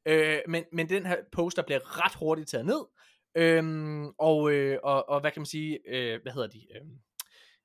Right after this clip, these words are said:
i, øh, BioWare var ude ligesom at, at, at, at sige, "Prøv at høre, det, det, den her, hvad hedder det, beskrivelse, den er, øh, den er, den er skrevet af nogen, som ikke aner noget omkring det her spil."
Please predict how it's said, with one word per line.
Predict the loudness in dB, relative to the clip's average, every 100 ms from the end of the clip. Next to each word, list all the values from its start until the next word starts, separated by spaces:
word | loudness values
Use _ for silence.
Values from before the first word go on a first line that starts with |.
| _ _ -10
i, | -2
øh, | 0 2
BioWare | 4 4 6 6 6
var | 4
ude | 2 0
ligesom | -2 -4 -2
at, | -2 -2
at, | -4 -4
at, | -4
at | -4
sige, | -6
"Prøv | 2 4
at |
høre, | 4 2 -2 -2
det, | 0 0 -2
det, | -4
den | -6 0
her, | 2 2
hvad | -2
hedder | -4 -2
det, | -4 -8 _ _
beskrivelse, | -8 -2 2 0 0
den | 0 0
er, | 2 4
øh, | 4 0 -2
den | -2
er, | -2
den | -2 -4 -4
er | -6
skrevet | -8 0 2 2
af | 0
nogen, | -2 -6
som | -6
ikke | -8 2
aner | 2 2
noget | -2
omkring | -6 -8 -10
det | -12
her |
spil." | -16 -18